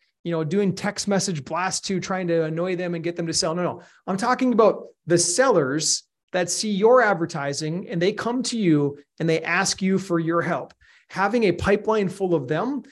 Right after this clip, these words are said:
is what creates this real business. It's what creates the opportunity. It's what,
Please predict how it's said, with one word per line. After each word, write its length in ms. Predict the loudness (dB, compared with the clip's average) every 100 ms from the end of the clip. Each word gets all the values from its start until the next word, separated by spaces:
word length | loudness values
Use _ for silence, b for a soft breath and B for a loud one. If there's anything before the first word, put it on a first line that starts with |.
| _
is 160 | -2 2
what 180 | 2 2
creates 680 | -2 2 6 6 4 0 -2
this 340 | -2 -2 -2
real 200 | 0 2
business. 360 | 4 0 -2 -8
It's 120 | -4
what 180 | -4 -4
creates 340 | 2 4 4
the 80 | 4
opportunity. 520 | 2 0 -4 -6 -6
It's 140 | -2 2
what, 220 | 2